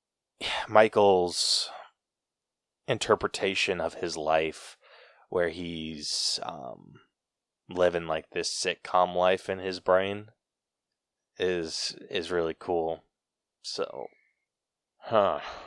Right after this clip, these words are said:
So what are you thinking for, for character development?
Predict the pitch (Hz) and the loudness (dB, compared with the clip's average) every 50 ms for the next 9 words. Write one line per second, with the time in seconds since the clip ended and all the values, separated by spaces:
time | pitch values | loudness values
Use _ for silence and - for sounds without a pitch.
0 | - - - - _ _ _ _ _ _ _ _ _ _ _ _ _ _ - - | -20 -20 -20 -20 _ _ _ _ _ _ _ _ _ _ _ _ _ _ -6 -2
1 | 104 101 113 123 131 123 - - 123 117 110 107 107 101 98 92 - - - 95 | 2 2 2 2 0 -6 -4 -4 -4 -4 -2 -4 -4 -4 -4 -8 -8 -2 0 2
2 | 92 90 90 90 85 76 - - 87 - - - 90 92 90 - - 69 - - | 2 2 2 0 -2 -2 -6 -10 -10 -8 0 2 2 2 2 0 -8 -12 -10 -8
3 | 52 64 64 57 - - 60 55 - | -6 -4 -4 -4 -6 -8 -16 -16 -16